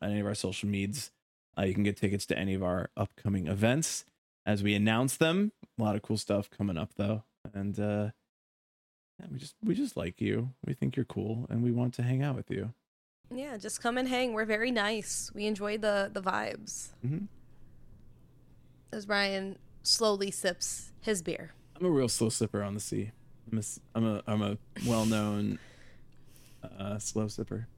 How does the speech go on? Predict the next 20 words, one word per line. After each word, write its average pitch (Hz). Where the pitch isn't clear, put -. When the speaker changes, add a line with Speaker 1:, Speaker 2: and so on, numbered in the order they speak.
Speaker 2:
Wow, 226
that, 202
that 202
alliteration, 196
bestie. -
Speaker 1:
Cut 156
all 101
of 95
this 98
out. 95
<laughs> -
Just 113
cut 156
this 135
entire 113
part 104
of 101
it 98
out. 98
Speaker 2:
<laughs> -